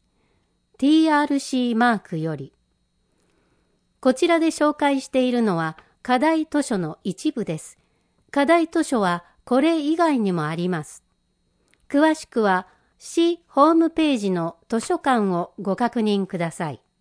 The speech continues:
大阪・関西万博開催記念、モズ古市古墳群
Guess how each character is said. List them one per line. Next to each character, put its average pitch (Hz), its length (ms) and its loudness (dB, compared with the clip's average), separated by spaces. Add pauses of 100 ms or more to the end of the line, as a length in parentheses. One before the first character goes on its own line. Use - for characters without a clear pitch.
(2500)
大 294 160 4
阪・ 262 540 -2 (180)
関 311 240 2
西 294 360 0
万 277 280 0
博 208 240 -4
開 254 220 -2
催 269 340 -2
記 214 140 -4
念、 156 320 -4 (640)
モ 320 200 6
ズ 233 320 -4 (160)
古 277 360 0
市 - 340 -4
古 277 140 6
墳 262 320 0
群 175 360 -2